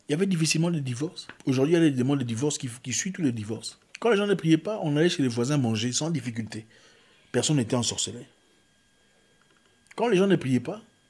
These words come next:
il n'y avait pas des enfants sorciers. Aujourd'hui, on a plein. Quinze mille dans une ville de, de la,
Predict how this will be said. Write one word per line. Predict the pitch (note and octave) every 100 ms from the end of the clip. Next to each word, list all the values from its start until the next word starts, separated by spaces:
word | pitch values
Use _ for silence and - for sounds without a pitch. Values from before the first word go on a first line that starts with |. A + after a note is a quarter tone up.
| -
il | C#3+
n'y |
avait | C#3+
pas | D#3
des | F#3+ C#3+
enfants | C#3 F3
sorciers. | - D3+ - F3 - - A#2
Aujourd'hui, | A#2 C#3
on | D3+ D#3
a |
plein. | E3 F#3 A3 - - -
Quinze | G3 F#3+ D#3+
mille | E3+ F3+ D3+
dans | C3+ B2+
une | A#2+ D3+
ville | C3+ C#3 A#2+ G#2+ G2
de, | A2
de | F#2+ G2
la, | G#2